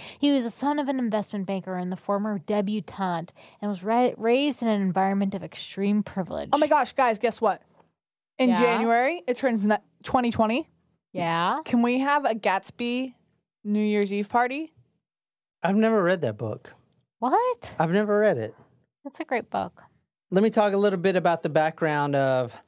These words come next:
Speaker 3: Thomas Gilbert Junior.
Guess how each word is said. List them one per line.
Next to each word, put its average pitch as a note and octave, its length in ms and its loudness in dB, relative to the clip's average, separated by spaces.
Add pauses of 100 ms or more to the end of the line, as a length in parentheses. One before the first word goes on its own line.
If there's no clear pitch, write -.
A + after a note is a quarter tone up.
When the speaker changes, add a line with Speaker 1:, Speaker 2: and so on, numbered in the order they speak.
(460)
Speaker 3:
Thomas A3+ 540 -2
Gilbert F3 520 0 (140)
Junior. A2 680 -4